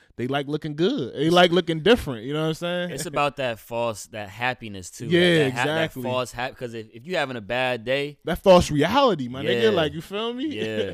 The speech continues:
Speaker 1: <laughs>
Speaker 2: And I don't think people really, like, dig deep into that because I guess that's the power of, you know, the filters and all that stuff. Like, if
Speaker 1: Yeah.
Speaker 2: you having a bad day or you look,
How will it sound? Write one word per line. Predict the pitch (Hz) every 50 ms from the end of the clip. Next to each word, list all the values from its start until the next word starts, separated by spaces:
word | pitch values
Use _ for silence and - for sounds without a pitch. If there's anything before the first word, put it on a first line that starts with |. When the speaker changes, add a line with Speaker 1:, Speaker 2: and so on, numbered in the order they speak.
| 85 82 82
Speaker 1:
<laughs> | - _ -
Speaker 2:
And | 104 110 110 107 107 104 101 95 - _ _ _ _ _ _ -
I | 104 123
don't | 135 139 123 -
think | 143 139 127 -
people | - 143 131 - 127 113
really, | 117 127 127 123 120 117
like, | 117 110 110 107 98 80 _ _ _ _ _ _ 95
dig | 95 127 131 123 101 87
deep | 117 131 139 - 123
into | 117 107 - 113 104
that | 104 104 98 90 - _ _ _ -
because | 101 - - 110 107 104 101 95 90 - - _ _ _ _ _ _ _ _
I | 113 123
guess | 120 139 123
that's | 107 127 123 -
the | 110 92
power | - - 113 120 117 113 101 98 98
of, | 95 87 82
you | 92 95 95
know, | 92 90 87
the | 82 78 80 78
filters | - - 92 92 92 - - 90 85 82
and | 85
all | 87 87 87
that | 85 82
stuff. | - - 92 90 82 90
Like, | 90 123
if | 120 113
Speaker 1:
Yeah. | 110 107
Speaker 2:
you | 113
having | 120 123 123 117 117 113
a | 107
bad | 90 107 117 120 120 117 107
day | 113 120 120 117
or | 110
you | 110 110 113
look, | 113 120 123 117